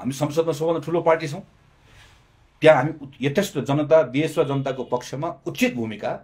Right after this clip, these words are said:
उपयुक्त भूमिका हामीले त्यहाँ निर्वाह गर्ने। हामी पार्लियामेन्टभित्र आफ्नो भूमिका निर्वाह गर्छौँ, प्रदेशको पार्लियामेन्टमा आफ्नो भूमिका निर्वाह गर्छौँ, स्थानीय सरकारमा सरकारको भूमिका हामी निर्वाह गर्छौँ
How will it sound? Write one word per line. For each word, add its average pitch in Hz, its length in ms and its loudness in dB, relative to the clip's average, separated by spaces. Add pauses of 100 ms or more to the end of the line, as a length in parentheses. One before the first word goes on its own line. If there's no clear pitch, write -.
(440)
उपयुक्त 208 320 -2
भूमिका 123 300 -4
हामीले 110 180 -8
त्यहाँ 107 160 -12
निर्वाह 90 260 -18
गर्ने। - 560 -20
हामी 156 260 -4 (580)
पार्लियामेन्टभित्र 170 640 0
आफ्नो 170 240 -2
भूमिका 151 260 0
निर्वाह 160 320 4
गर्छौँ, 151 300 -8 (460)
प्रदेशको 165 320 0
पार्लियामेन्टमा 170 400 2
आफ्नो 143 140 -6
भूमिका 139 260 -2
निर्वाह 143 300 -2
गर्छौँ, 143 340 -6 (260)
स्थानीय 185 340 2
सरकारमा 175 460 0
सरकारको 160 440 0
भूमिका 135 220 -4
हामी 131 140 -6
निर्वाह 123 260 -2
गर्छौँ 123 300 -12